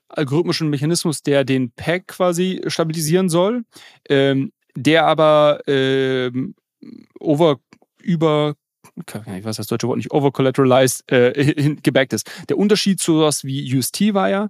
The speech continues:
das war ja nicht eins zu eins. Also du hattest ja nicht diese Reserven auf dem Konto liegen für alle U S T, die es im Umlauf gab. Und dann,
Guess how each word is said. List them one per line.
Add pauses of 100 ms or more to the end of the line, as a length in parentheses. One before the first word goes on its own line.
(140)
das
war
ja
nicht
eins
zu
eins.
Also
du
hattest
ja
nicht
diese
Reserven
auf
dem
Konto
liegen
für
alle
U
S
T,
die
es
im
Umlauf
gab. (280)
Und
dann,